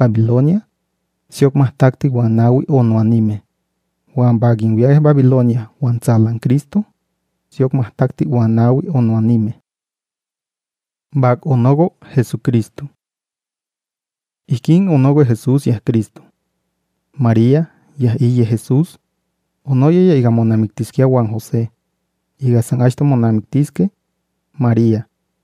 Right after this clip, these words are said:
koneyiuik ika iuelitisio teochipaktonal. Wan José, itawialketzal María, ika yeknemia iakapan Dios, akin nekia makimatikan nochi tokniwan.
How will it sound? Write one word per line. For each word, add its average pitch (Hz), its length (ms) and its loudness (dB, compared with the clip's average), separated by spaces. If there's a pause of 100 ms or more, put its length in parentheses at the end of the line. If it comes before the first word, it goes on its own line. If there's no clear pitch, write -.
(300)
koneyiuik 123 600 -2
ika 117 260 0
iuelitisio 110 720 -2 (200)
teochipaktonal. 113 920 -6 (1000)
Wan 113 180 0
José, 135 480 0 (640)
itawialketzal 117 760 0
María, 139 480 0 (640)
ika 131 240 2
yeknemia 117 520 2
iakapan 123 560 0
Dios, 135 280 0 (720)
akin 120 260 0
nekia 120 460 0 (240)
makimatikan 117 720 0
nochi 117 260 -4
tokniwan. 113 720 -4